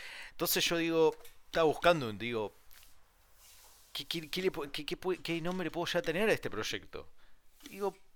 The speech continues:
ya que tanto acá, tanto se gusta el Fernet, por eso lo, la verdad que lo, lo, lo recibimos, será italiano, pero es, es cincuenta y cincuenta, <laughs> ¿eh? O sea, se, porque acá en Argentina se aprecia mucho a pesar del coste, ¿sí? Del mismo,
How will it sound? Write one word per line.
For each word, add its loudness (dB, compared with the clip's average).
ya -2
que 0
tanto 4
acá, 6
tanto -2
se 0
gusta -4
el -4
Fernet, -2
por -12
eso -8
lo, -8
la -8
verdad -4
que 0
lo, -2
lo, -10
lo -12
recibimos, -6
será -2
italiano, -2
pero -2
es, 0
es -2
cincuenta 4
y 4
cincuenta, 4
<laughs> -
¿eh? 4
O 4
sea, 0
se, -6
porque -6
acá -4
en -2
Argentina -4
se -2
aprecia -4
mucho -6
a -4
pesar -6
del -8
coste, -4
¿sí? -10
Del -6
mismo, -6